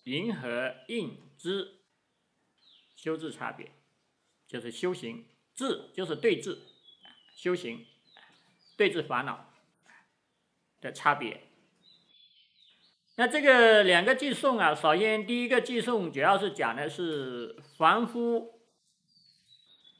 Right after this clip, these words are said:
哎，二乘有学以及二乘无学的在修行上的差别。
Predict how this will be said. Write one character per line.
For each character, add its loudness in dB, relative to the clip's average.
哎， -8
二 4
乘 0
有 -2
学 -4
以 -12
及 -6
二 2
乘 -4
无 -4
学 -6
的 -8
在 -4
修 -4
行 -8
上 -2
的 -12
差 -2
别。 -12